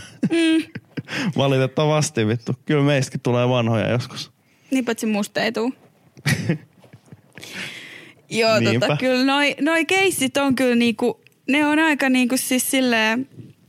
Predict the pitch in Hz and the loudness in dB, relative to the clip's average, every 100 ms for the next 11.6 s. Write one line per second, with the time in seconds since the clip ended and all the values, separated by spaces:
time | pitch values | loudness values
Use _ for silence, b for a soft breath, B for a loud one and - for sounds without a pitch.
0 | - 269 269 247 247 254 254 247 208 208 | -6 0 2 0 0 0 0 0 -2 -2
1 | 190 196 - _ _ 269 269 262 269 262 | -2 -2 -4 _ _ -4 0 0 -2 0
2 | 262 277 277 247 214 220 214 - _ _ | 0 0 0 0 0 -2 -4 -6 _ _
3 | _ _ - 254 240 247 - 196 233 - | _ _ -4 0 0 -2 -4 -6 -6 -6
4 | 233 214 - _ _ - - - - 254 | -4 -4 -6 _ _ -20 -20 -12 -4 -2
5 | 240 - 247 233 233 240 247 - - _ | -2 0 0 0 0 0 0 -4 -8 _
6 | 269 349 415 277 247 294 311 262 - 220 | 0 2 2 0 0 0 0 0 -2 0
7 | 196 202 196 202 202 208 b b b b | 2 2 2 2 2 0 b b b b
8 | b b b b _ - - - - - | b b b b _ -20 -20 -20 -18 -18
9 | - 294 311 381 381 330 302 - 269 269 | -4 0 2 0 -2 0 -2 -4 -2 -2
10 | 247 - 285 302 294 277 269 - _ 285 | -2 -6 -2 0 2 2 0 -2 _ -4
11 | 277 285 277 339 269 233 | -2 0 2 2 2 2